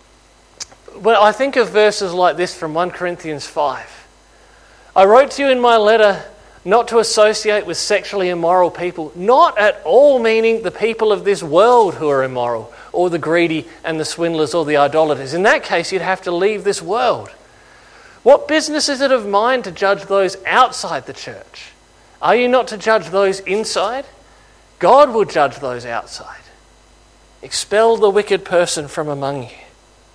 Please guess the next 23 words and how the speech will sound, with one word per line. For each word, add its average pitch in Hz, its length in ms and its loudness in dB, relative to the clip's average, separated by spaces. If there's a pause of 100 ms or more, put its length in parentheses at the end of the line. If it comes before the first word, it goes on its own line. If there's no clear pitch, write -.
(3000)
And 185 100 -10
from 202 140 -8
verses 285 340 2
like 214 200 4
that, 208 220 4
I, 175 300 2 (240)
I 185 140 4
take 247 360 2
it 156 120 -2
that 160 160 0
it's 196 200 -8
not 254 280 2
necessarily 220 800 2
our 190 180 0
job 160 440 0 (380)
to 190 120 -4
make 202 460 0
our 175 180 -4
society 175 640 0
follow 156 400 -2
God's 147 400 -6
law. 220 340 -2 (3500)
But - 460 4